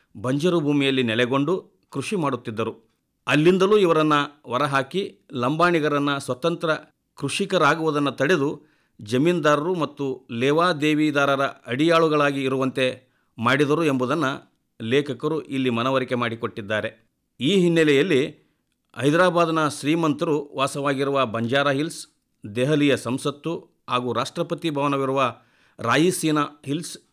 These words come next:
ಇವುಗಳ ವಿಶೇಷ ಅಧ್ಯಯನ ಮಾಡುವ ಅಗತ್ಯವಿದೆ ಎಂಬುದನ್ನು ನಾಲ್ಕನೇ ಅಧ್ಯಾಯದಲ್ಲಿ ತಿಳಿಸುತ್ತಾರೆ. ಅಲೆಮಾರಿ ಜೀವನ ಶೈಲಿ ತ್ಯಜಿಸಿ ಹಳ್ಳಿ ಪಟ್ಟಣಗಳ ಸುತ್ತಮುತ್ತ ನೆಲೆಗೊಂಡ ಬಂಜಾರ ಸಮುದಾಯದ ಮೇಲೆ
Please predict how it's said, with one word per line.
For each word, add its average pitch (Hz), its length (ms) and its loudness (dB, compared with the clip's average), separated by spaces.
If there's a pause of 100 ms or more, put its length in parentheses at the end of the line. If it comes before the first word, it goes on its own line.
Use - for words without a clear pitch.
(120)
ಇವುಗಳ 143 320 -2
ವಿಶೇಷ 131 460 -4
ಅಧ್ಯಯನ 139 540 -2
ಮಾಡುವ 135 320 0
ಅಗತ್ಯವಿದೆ 135 520 -2
ಎಂಬುದನ್ನು 131 560 -4 (280)
ನಾಲ್ಕನೇ 127 440 -2
ಅಧ್ಯಾಯದಲ್ಲಿ 123 540 -2
ತಿಳಿಸುತ್ತಾರೆ. 113 920 -6 (720)
ಅಲೆಮಾರಿ 185 460 4
ಜೀವನ 170 320 2
ಶೈಲಿ 156 320 -2
ತ್ಯಜಿಸಿ 135 640 -4 (200)
ಹಳ್ಳಿ 170 440 2
ಪಟ್ಟಣಗಳ 160 600 -2 (580)
ಸುತ್ತಮುತ್ತ 151 640 -2
ನೆಲೆಗೊಂಡ 147 500 2 (280)
ಬಂಜಾರ 143 400 0
ಸಮುದಾಯದ 135 540 -2
ಮೇಲೆ 139 560 -4